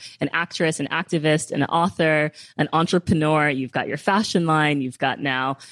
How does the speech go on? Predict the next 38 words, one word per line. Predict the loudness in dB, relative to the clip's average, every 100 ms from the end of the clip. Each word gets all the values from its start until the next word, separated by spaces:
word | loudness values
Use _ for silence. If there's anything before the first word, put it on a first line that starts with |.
| -20 _
this | -2 0
hair | 2 2 2
care | 2 2
line, | 2 0
which | -4 -6
is | -6 -2
a |
relaunch, | 0 4 4 4 2 2 2
which | 2
I'm | 2
so | 2 0
excited | 2 0 0 -4
to |
talk | -2 0 -2
to | -2 0
you | 2
about. | 0 -2
But | -2 2
you | 2 4
do | 4 4 4 2
all | 2 0
of | 0
the | 0
things. | 2 0 2 2 0 -4 -18 -20 _
If | 0
we | 2
could | 2
just | 0 -2 -2
start | 0 2 2 0
on, | 0 2
like, | 0 0
a | -2
superficial | -2 0 0 0 0 -2 0 2
note, | 2 2 2 0
you | 2 2 2
are | 2
just | 0 0 -2
such | -2 -2